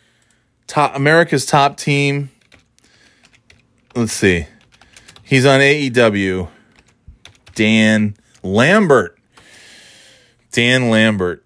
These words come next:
He founded America's Top Team in two thousand one to build a world-class training facility where M M A fighters get all their training. So he's like an M M A trainer guy. But I'll tell you what, this guy has been on A E W for the last, uh, however long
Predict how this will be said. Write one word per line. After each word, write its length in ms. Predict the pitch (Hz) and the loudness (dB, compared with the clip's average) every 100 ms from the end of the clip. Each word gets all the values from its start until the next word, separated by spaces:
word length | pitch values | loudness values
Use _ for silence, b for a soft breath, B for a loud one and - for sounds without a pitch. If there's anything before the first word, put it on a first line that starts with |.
| _ | _
He 800 | - - 117 113 110 110 110 110 | -20 -8 -2 0 2 2 2 0
founded 460 | 101 - 131 143 127 | -2 -2 0 2 2
America's 460 | 117 127 131 120 | 2 0 0 -4
Top 280 | - 127 120 | -2 -2 -2
Team 260 | - 120 113 | -4 -6 -6
in 100 | 98 | -6
two 140 | 117 | -4
thousand 340 | 110 101 98 95 | -2 -4 -6 -6
one 260 | 95 90 | -6 -8
to 60 | 82 | -10
build 220 | 95 104 | -8 -6
a 60 | 95 | -6
world-class 520 | 98 113 107 113 104 | -6 -6 -4 -4 -4
training 340 | - 107 104 | -6 -6 -6
facility 420 | 95 95 - 104 95 | -8 -10 -6 -4 -4
where 100 | 90 | -4
M 140 | 101 | -6
M 120 | 98 | -6
A 120 | 95 | -6
fighters 400 | 98 98 95 92 | -6 -4 -4 -6
get 120 | 104 95 | -8 -4
all 140 | 90 | -2
their 140 | 90 | -4
training. 420 | 87 104 98 90 - B B B B | -8 -6 -6 -8 -14 B B B B
So 140 | 156 | 0
he's 160 | 185 240 | 2 2
like 160 | 233 | 0
an 100 | 233 | -2
M 200 | - 165 | -2 0
M 180 | 202 196 | 2 2
A 340 | 160 175 170 - _ _ _ _ _ _ _ _ _ _ _ - | 0 -2 -4 -10 _ _ _ _ _ _ _ _ _ _ _ -10
trainer 840 | - 151 160 160 156 151 147 131 131 _ _ | -4 -4 -2 -2 -2 -2 -4 -6 -16 _ _
guy. 460 | - 120 110 110 107 b b b b b b - | 0 2 2 0 -2 b b b b b b 0
But 100 | 156 | 2
I'll 120 | 151 | 2
tell 240 | - 170 | -2 2
you 100 | 170 | 2
what, 260 | 156 175 143 | 2 0 -2
this 200 | 160 165 | -6 -4
guy 320 | 175 170 170 | 0 0 0
has 180 | 156 135 | -2 -6
been 160 | 143 | -4
on 140 | 147 147 | -4 -4
A 100 | 147 | -6
E 180 | 175 147 | -6 -4
W 360 | 139 156 160 | -6 -4 -6
for 420 | 156 143 139 135 139 | -6 -8 -8 -8 -12
the 140 | 139 | -10
last, 680 | 135 139 143 - - - 143 | -6 -6 -6 -10 -16 -14 -12
uh, 300 | 143 135 127 | -8 -6 -4
however 460 | 127 139 135 135 | -4 -4 -6 -8
long 480 | 127 131 139 139 | -8 -6 -8 -10